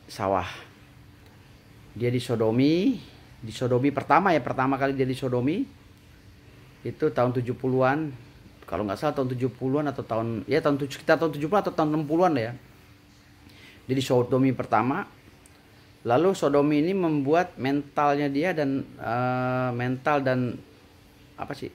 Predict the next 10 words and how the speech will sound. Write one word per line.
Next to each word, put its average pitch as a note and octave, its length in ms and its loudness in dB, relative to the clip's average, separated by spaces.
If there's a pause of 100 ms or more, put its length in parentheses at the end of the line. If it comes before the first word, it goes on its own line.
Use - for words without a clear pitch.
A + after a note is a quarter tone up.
(260)
jasmaninya, C#3+ 640 2
ya, C#3+ 40 2
berubah E3 420 2
total. C3 380 0 (840)
Sehingga D3+ 320 0
dia F3+ 160 2
menjadi D#3+ 400 2
laki-laki D#3 480 0
yang E3+ 80 0
semi, D3+ 580 2